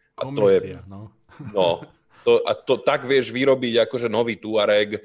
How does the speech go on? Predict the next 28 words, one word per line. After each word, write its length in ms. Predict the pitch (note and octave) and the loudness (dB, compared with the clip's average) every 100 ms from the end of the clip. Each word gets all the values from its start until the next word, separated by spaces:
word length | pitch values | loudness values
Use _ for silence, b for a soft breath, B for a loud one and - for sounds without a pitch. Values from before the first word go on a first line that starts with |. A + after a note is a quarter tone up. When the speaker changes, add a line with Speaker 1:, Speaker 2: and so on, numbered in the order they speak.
| b b | b b
Speaker 1:
ale 280 | F#2+ G2+ G2+ | -2 0 0
nevieš 320 | G#2 G#2+ G#2+ | -2 -4 -4
tak 160 | G#2 F2 | -10 -10
vyrobiť 400 | F#2+ F2+ F#2 A2+ | -10 -10 -12 -12
podľa 320 | F#2+ F#2 F2+ | -8 -8 -8
mňa, 100 | F2 | -10
že 120 | F2+ | -12
dobrý 320 | E2+ F2+ E2+ | -8 -6 -6
nový 260 | F2 E2+ D#2+ | -10 -12 -14
film. 300 | - D#2 D#2 _ _ _ _ _ _ _ _ - | -18 -16 -16 _ _ _ _ _ _ _ _ -14
Speaker 2:
Hej, 160 | D#3+ D#3+ | -8 -6
ja 120 | D3+ | -4
mám 200 | D3+ D3 | -6 -8
presne 320 | D3 D3 E3 | -10 -10 -12
ten 240 | D#3 D3 | -10 -10
pocit, 320 | C3 C3+ D#3 B2+ | -10 -10 -10 -10
že 160 | B2 | -12
proste 560 | B2+ B2 - B2+ B2+ A#2+ | -12 -14 -10 -8 -8 -8
pri 240 | - C3 | -12 -12
tom 160 | - C#3+ | -10 -8
Lucasovi 640 | B2+ B2 C#3 C3 C#3+ C3+ | -8 -8 -10 -8 -8 -8
predsa 320 | C3+ B2 C#3+ | -10 -10 -10
len 160 | C3 B2 | -8 -8
on 240 | A#2 A#2+ | -8 -8
bojoval 480 | A#2+ B2 B2+ B2+ A#2+ | -6 -6 -6 -6 -8
vlastne 320 | A#2+ A#2+ B2 | -8 -10 -12
pri 160 | B2 A#2+ | -12 -12
tej, 260 | A#2 B2+ | -10 -8